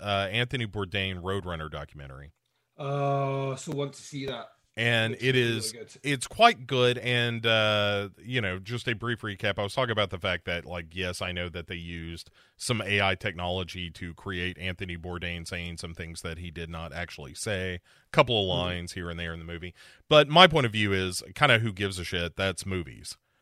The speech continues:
Speaker 1: you know?
Speaker 2: Yeah.
Speaker 1: Y-, like, even documentaries, and the example I used before, uh, you arrived was, if you don't think documentaries have a perspective, you've never seen a documentary from Werner Herzog.
Speaker 2: <laughs>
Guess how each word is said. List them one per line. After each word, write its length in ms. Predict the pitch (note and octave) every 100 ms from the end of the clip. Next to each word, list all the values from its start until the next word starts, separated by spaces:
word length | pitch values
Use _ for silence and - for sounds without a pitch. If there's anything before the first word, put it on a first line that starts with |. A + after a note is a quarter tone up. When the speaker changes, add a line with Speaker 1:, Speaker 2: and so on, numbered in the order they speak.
| _ -
Speaker 1:
you 160 | F#2+
know? 360 | F#2 F#2+ G2+ G2 _ _ _ _ _ -
Speaker 2:
Yeah. 180 | G#3 C3
Speaker 1:
Y-, 80 | G#2
like, 240 | C3+ C#3+
even 340 | D#3+ E3+ E3 C3
documentaries, 640 | C3 A#2+ A#2 G#2+ G2+ G2
and 180 | A#2+ A#2+
the 140 | A2+ A2
example 400 | A2 D3 B2+ G#2+
I 80 |
used 340 | G2 G2 F2+ -
before, 560 | F#2+ G2+ F#2+ F2+ F2 D#2
uh, 360 | F2+ F2 E2 -
you 160 | F#2+ F2+
arrived 580 | F2+ F#2 E2+ D#2+ D2+ _ - - -
was, 560 | A2 G#2 G2 F#2 - - _ _
if 180 | A#2+ -
you 120 | A2+
don't 340 | G#2 C#3+ D#3 -
think 180 | B2
documentaries 760 | F#2+ A2 G#2 G2+ F#2+ F#2+ F2+ -
have 360 | G2 F#2+ F2+ D2
a 140 | F#2+
perspective, 840 | F2 F2+ - - A#2+ - F2+ E2+ - _ _
you've 180 | G#2 G#2
never 300 | G#2+ G#2 F#2+
seen 180 | A2+ G2
a 60 | F2+
documentary 520 | F2+ F#2+ F2+ F2+ F2
from 180 | F2+ D#2+
Werner 220 | F2 F2
Herzog. 640 | E2+ F2 F2+ A2 A2+ G#2+ - _ _ - -
Speaker 2:
<laughs> 40 | -